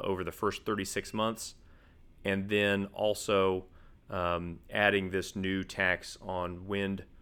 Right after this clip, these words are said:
uh, production. Um, I'll toss it in the air. One of you guys take one of those, one of you take the other one. Let's talk, let's get into the weeds of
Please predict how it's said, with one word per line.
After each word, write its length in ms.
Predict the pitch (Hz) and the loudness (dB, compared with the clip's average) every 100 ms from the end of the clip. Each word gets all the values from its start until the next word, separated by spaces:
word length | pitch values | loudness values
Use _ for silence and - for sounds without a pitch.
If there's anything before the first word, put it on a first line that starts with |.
| - - - | -20 -16 -6
uh, 220 | 90 90 - - | -4 -4 -6 -4
production. 640 | 104 92 95 - - 85 - - - - | -4 2 2 2 -10 -12 -18 -20 -20 -2
Um, 360 | 107 98 92 - - - | 4 4 4 -6 -16 -4
I'll 400 | 101 120 135 - - - | 2 2 2 -2 -20 -4
toss 320 | - 139 - | 6 6 6
it 80 | 123 | 0
in 80 | 107 | 2
the 160 | 113 | 4
air. 160 | 117 107 | 6 4
One 260 | 101 117 | 4 2
of 100 | 127 | 2
you 80 | 120 | 0
guys 300 | 113 110 107 | 2 2 2
take 220 | - 113 | 0 -2
one 200 | 104 110 | 2 2
of 120 | 107 104 | 2 4
those, 260 | 101 98 | 4 2
one 220 | 101 104 | 0 -2
of 80 | 107 | 0
you 80 | 104 | -4
take 280 | 95 98 - | 0 -2 0
the 160 | 92 | 0
other 180 | 92 92 | 0 0
one. 200 | 85 87 | -4 -4
Let's 220 | 87 90 | -4 -4
talk, 340 | - 104 98 - | -2 2 2 2
let's 180 | - - | -8 -4
get 120 | 113 | -2
into 140 | 104 92 | -2 -2
the 100 | 92 | -2
weeds 680 | 90 101 101 101 95 90 - - - | -2 -2 0 -2 -4 -8 -10 -20 -8
of 320 | 98 92 87 | 0 2 2